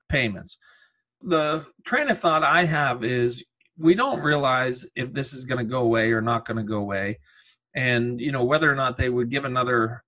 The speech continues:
round of this in the fall if this happened again. I mean, there's a lot of unknowns. So at, at one percent, I think you're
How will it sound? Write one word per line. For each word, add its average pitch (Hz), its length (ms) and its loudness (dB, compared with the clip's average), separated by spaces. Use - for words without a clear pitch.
round 123 480 2
of 117 140 -2
this 120 360 -2
in 139 160 -6
the 143 100 -4
fall 113 400 0
if 117 100 -8
this 123 180 -4
happened 120 320 -2
again. 110 360 -6
I 120 40 -10
mean, 127 280 -8
there's 131 200 -10
a 135 40 -8
lot 175 160 2
of 123 160 2
unknowns. 117 520 -2
So 151 200 0
at, - 280 2
at 254 160 0
one 220 280 0
percent, 208 500 -4
I 151 60 -6
think 233 280 -10
you're 196 180 -4